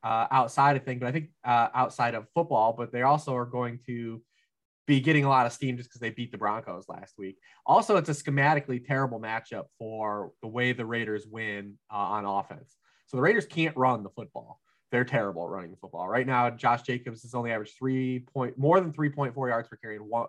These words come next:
not in any game this season. That's his high, three point four yards per carry. Uh, they also faced the Chargers and couldn't run on them.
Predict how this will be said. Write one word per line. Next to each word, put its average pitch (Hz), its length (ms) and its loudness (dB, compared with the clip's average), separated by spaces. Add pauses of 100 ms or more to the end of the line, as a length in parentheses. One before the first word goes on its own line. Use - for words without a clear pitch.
(120)
not 139 220 4
in 135 60 2
any 151 100 4
game 98 240 -4
this 101 120 -20
season. 107 160 -14
That's 131 120 -6
his 120 80 -12
high, 107 320 2
three 117 120 -10
point 113 160 -8
four 117 140 -2
yards 120 180 -8
per 101 100 -18
carry. 98 320 -14 (340)
Uh, 123 260 6 (160)
they 143 80 4
also 180 220 6
faced 160 220 0
the 135 80 -6
Chargers 151 440 2
and 113 120 -18
couldn't 151 200 -2
run 131 200 -2
on 110 140 -6
them. 117 340 -4